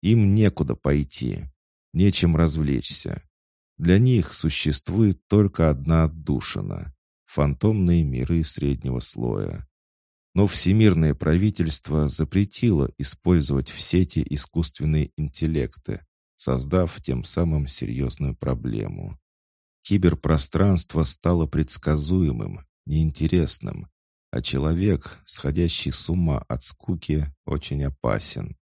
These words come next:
поверь. Но возникшую проблему удалось решить, как только появились инмоды. Теперь в мирах среднего слоя нет чисто компьютерных персонажей.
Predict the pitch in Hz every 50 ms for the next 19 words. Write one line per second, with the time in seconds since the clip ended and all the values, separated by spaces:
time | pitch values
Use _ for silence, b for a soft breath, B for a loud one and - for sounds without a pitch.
0 | _ - 58 58 71 69 - 50 50 50 - - - _ _ _ _ _ _ _
1 | _ _ _ _ _ _ _ _ _ - 78 80 80 82 82 78 71 98 104 95
2 | - - - 85 78 73 - - 73 73 76 76 92 104 104 98 82 65 57 57
3 | - - _ - 76 73 80 80 - - - - - - 71 78 73 - - -
4 | 104 101 85 - - - - _ - 67 - - - - - 101 87 - - 78
5 | 71 - 73 69 64 62 62 67 78 76 73 71 - - - - - 71 69 67
6 | 67 71 82 80 64 53 50 - 50 - - - _ _ _ _ _ _ _ _
7 | _ _ _ _ - - 82 78 - 117 123 113 87 76 - 65 67 71 80 80
8 | 85 101 92 78 - - - 87 90 87 73 78 80 73 69 - - - 73 92
9 | 98 92 87 82 76 73 90 117 127 101 71 - - - - - - 82 - -
10 | 71 65 - 73 64 64 73 76 69 73 65 71 67 - - - - 65 - -
11 | - 71 78 82 78 69 57 50 - 50 50 50 - -